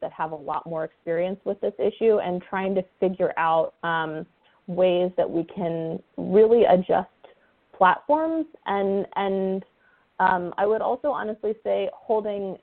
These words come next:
companies more accountable because, for instance, a lot of perpetrators who, um, commit incidents of cyber stalking purchase the software that they use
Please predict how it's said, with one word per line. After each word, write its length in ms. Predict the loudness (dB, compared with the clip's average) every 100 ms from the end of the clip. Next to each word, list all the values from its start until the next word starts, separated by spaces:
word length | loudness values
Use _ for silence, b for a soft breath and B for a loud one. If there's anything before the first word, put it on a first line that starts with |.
| _ _ _ -8
companies 460 | -6 -4 -4 -6 -8
more 200 | -6 -6
accountable 600 | -8 -10 -10 -4 -4 0
because, 380 | -2 0 0 0 0
for 80 | 0
instance, 480 | 2 -2 -2 -2 0
a 60 |
lot 320 | 0 2 2
of 220 | 2 0 -4 _ b b b _
perpetrators 760 | -2 2 2 2 2 4 0 -2 _
who, 520 | 0 2 2 2 0 0
um, 420 | -2 -2 -2 -6 -10 _ _ _ _ _ _
commit 300 | 0 4 2 2
incidents 480 | 0 2 0 2 -2
of 140 | -2
cyber 360 | 0 4 2 2
stalking 460 | 0 0 -2 -4 b b _
purchase 440 | 0 2 2 -4 -2
the 120 | -4 -2
software 760 | 0 0 0 -2 -2 -2 -4 -8 -4
that 140 | -2
they 100 | 0
use 280 | -2 -2 -4